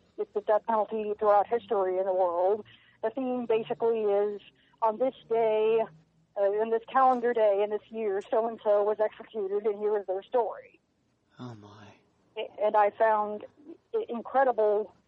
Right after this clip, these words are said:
Speaker 1: uh, stories to write about on there, and, and I am very interested in the Holocaust, I think for some of the same reasons that missing people attract me, because it's a lot of people who just,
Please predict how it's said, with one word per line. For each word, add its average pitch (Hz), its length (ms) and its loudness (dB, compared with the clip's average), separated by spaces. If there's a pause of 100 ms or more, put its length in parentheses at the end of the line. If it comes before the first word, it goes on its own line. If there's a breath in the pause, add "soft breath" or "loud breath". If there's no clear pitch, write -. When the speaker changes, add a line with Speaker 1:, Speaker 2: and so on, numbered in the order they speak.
Speaker 1:
uh, 196 200 0 (160)
stories 226 360 0
to 220 60 -6
write 214 220 2
about 202 400 2
on 196 200 -4
there, 196 460 2
and, 190 440 -4 (800)
and 185 360 -6 (420)
I 226 120 4
am 226 180 0
very 311 240 0
interested 285 380 -4
in 240 80 -6
the 208 60 0
Holocaust, 233 640 2
I 202 60 4
think 240 260 -8
for 220 320 0
some 220 120 0
of 214 60 -2
the 208 140 -2
same 214 220 -6
reasons 208 400 -6
that 202 140 2 (100)
missing 208 240 -8
people 214 300 -2
attract 208 360 0
me, 220 120 -6
because 208 260 -2
it's 214 140 -20
a 214 40 4
lot 226 180 6
of 226 80 2
people 233 280 -2
who 220 160 -6
just, 427 200 0